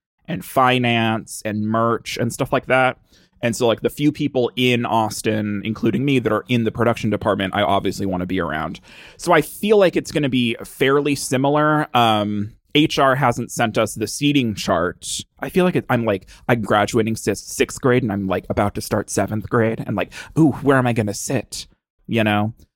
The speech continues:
Um, but it's, I, it sounds like it's gonna be fairly similar, but, like, you know, I haven't even seen, I haven't, I've, I've seen pictures and, like, video of the new office as it's, like, getting built up or whatever,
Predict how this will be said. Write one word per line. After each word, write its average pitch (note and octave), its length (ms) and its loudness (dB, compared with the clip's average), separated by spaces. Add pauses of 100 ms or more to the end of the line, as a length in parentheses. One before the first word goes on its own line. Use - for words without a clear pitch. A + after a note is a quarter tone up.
(280)
Um, G2+ 440 2
but D#3 240 4
it's, F3 240 0
I, D#3+ 140 4
it D#3 460 0
sounds F3+ 360 2
like D#3+ 100 4
it's - 100 2
gonna C#3 140 0
be A#2+ 80 -2
fairly B2+ 800 0
similar, D2 640 -6
but, G#2 340 2
like, G2+ 400 0 (380)
you B2+ 100 -2
know, A2+ 140 2
I C3 100 4
haven't D#3+ 160 2
even B2 160 -2
seen, D#3 320 -2
I - 80 2
haven't, C3 340 -2
I've, A2+ 300 -4 (180)
I've A2 180 -2
seen A#2 200 -4
pictures F3+ 580 0
and, A2+ 160 -2
like, A2 120 -6
video B2+ 380 2
of B2 140 0
the B2 80 -2
new A2 140 -2
office A2 540 0
as - 120 -6
it's, G#2+ 140 -6
like, G2+ 160 -2
getting A2 400 -2 (100)
built A2+ 480 2
up A#2 400 2
or G2+ 180 2
whatever, E2 600 -2